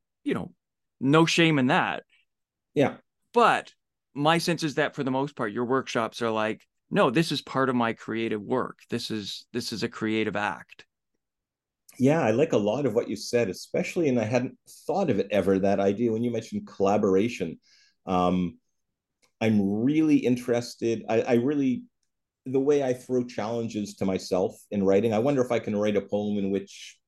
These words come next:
Speaker 2: you know, I do this, this, or that. Um, is that possible to write a poem that way? That's the kind of thing I usually, um, assign in workshops. And I'm really excited to see how students will respond. And sometimes it's,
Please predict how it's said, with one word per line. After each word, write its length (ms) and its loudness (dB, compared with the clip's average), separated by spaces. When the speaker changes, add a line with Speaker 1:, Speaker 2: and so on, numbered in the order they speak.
Speaker 2:
you 100 -4
know, 340 -2
I 80 -2
do 180 0
this, 320 -2
this, 220 -4
or 100 -4
that. 320 -2
Um, 420 -4
is 140 -4
that 180 -4
possible 440 0
to 60 0
write 200 0
a 40 -8
poem 280 -2
that 120 -4
way? 120 -2
That's 280 -2
the 100 -4
kind 300 -2
of 80 -4
thing 300 -4
I 40 -2
usually, 580 -4
um, 240 -6
assign 380 -2
in 120 0
workshops. 640 -2
And 100 -6
I'm 140 0
really 320 2
excited 680 -2
to 100 -16
see 440 -4
how 260 -2
students 680 -4
will 260 2
respond. 560 -2
And 120 -6
sometimes 540 -2
it's, 140 -10